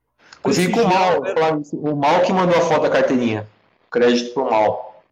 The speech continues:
Speaker 2: Aí uma foto do comando, né? O registro da época, né?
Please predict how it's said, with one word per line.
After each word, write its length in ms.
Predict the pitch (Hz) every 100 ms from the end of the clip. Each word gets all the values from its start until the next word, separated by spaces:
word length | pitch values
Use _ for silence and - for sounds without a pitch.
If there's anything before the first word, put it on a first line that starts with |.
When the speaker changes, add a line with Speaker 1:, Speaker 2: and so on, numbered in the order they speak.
| _ _
Speaker 2:
Aí 180 | 156 156
uma 160 | 165
foto 300 | 151 160 160
do 160 | 165 160
comando, 640 | 165 170 170 208 233 165
né? 220 | 156 185 208
O 120 | 147
registro 520 | 151 131 143 175 165
da 180 | 147 147
época, 420 | 170 196 - 165
né? 260 | 156 190